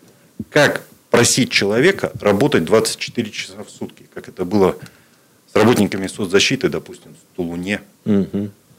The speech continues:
Speaker 1: Первое сентября женщины, эти же, которые занимались оформлением документов, у них же тоже дети. Они же тоже хотят их отправить в школу. У них нет такой возможности, они сорок-пятьдесят дней проводили там же для того, чтобы оказывать,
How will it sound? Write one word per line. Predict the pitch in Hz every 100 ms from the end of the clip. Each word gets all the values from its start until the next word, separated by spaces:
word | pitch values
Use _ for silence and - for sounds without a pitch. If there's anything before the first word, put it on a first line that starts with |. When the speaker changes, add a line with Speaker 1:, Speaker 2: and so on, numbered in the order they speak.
| _
Speaker 1:
Первое | 131 135 135
сентября | 131 127 123 120 139 147 139 -
женщины, | 90 117 117 - 101 98 - _ _ _ _ -
эти | 110 87
же, | - -
которые | 92 - 104 95 71 - _ _ _ _ _ _ - -
занимались | 98 110 113 101 -
оформлением | - 113 117 107 98
документов, | 104 135 180 190 95
у | -
них | 95
же | -
тоже | - 156 120
дети. | 127 - - _ _ _ _ _ _ _ _ - -
Они | 98 107
же | 107
тоже | 165 156
хотят | 120 110 113 95
их | -
отправить | 92 - 101 82
в | -
школу. | - - 90 78 _ _ _ _ _ _ _ _ _ _ -
У |
них | 107 -
нет | 165
такой | 156 113
возможности, | 101 101 123 123 -
они | 95 92
сорок-пятьдесят | - 107 95 92 95 - 90
дней | 104 120
проводили | 92 92 92 95
там | 87 123 131
же | 95
для | - 95
того, | 95 92 107
чтобы | - 82 85
оказывать, | 82 101 95 87